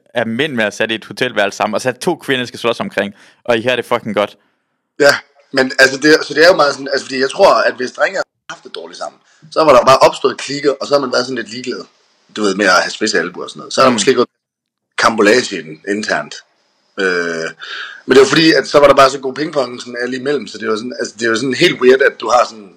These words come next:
Speaker 2: seksten tyve gru-, grupper, øh, gutter, hvor det bare sådan, alle kan med hinanden. Selvfølgelig er der nogen, du kan bedre med end andre, ikke? Men
Speaker 1: Ja.
Speaker 2: altså, det, sådan bundniveauet for kammeratskabet er rigtig højt.
Speaker 1: Det, det er en fejl af produktionen, det her. De burde have sat et par røvhuller ind,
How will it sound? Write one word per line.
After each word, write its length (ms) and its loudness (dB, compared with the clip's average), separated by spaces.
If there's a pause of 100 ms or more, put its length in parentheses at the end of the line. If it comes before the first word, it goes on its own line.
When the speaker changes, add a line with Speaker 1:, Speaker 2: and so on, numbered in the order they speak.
(220)
Speaker 2:
seksten 320 -4
tyve 200 -6
gru-, 400 -8
grupper, 380 -2
øh, 160 0
gutter, 260 4
hvor 140 4
det 100 0
bare 200 6
sådan, 280 -6 (680)
alle 160 6
kan 200 -2
med 80 4
hinanden. 260 -4
Selvfølgelig 280 2
er 40 10
der 40 -4
nogen, 140 -2
du 60 -4
kan 140 -6
bedre 240 6
med 80 -8
end 120 -8
andre, 220 -4
ikke? 120 -14
Men 120 -10
Speaker 1:
Ja. 60 0
Speaker 2:
altså, 280 -6 (960)
det, 60 -20
sådan 200 -10 (380)
bundniveauet 600 2
for 320 0 (380)
kammeratskabet 720 2
er 120 -4 (220)
rigtig 220 -8
højt. 300 -10 (140)
Speaker 1:
Det, 220 -18
det 360 -2
er 60 -2
en 100 -6
fejl 300 0
af 80 -6
produktionen, 500 -6
det 80 -6
her. 80 -6 (380)
De 80 -4
burde 260 -4
have 120 -2
sat 200 -4
et 80 -6
par 120 2
røvhuller 440 0
ind, 240 -4